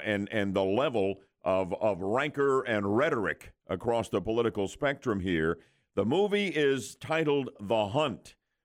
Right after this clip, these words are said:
where elite liberals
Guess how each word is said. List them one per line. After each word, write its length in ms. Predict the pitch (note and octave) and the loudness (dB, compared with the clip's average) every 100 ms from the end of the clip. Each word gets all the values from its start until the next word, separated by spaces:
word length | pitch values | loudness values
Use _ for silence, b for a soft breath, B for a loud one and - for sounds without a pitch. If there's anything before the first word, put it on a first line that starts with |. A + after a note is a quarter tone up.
| _ | _
where 480 | D#2+ G2+ G#2+ G#2 G2 - _ _ - | -4 0 2 2 0 -6 _ _ -2
elite 640 | A2 A2 B2 F#3 G#3 - - _ _ _ _ - | 0 2 2 2 -2 -8 -20 _ _ _ _ -4
liberals 960 | A2 F#3 D3 A2+ E2+ E2 G2+ F2 - | 0 2 2 2 2 2 -2 -4 -10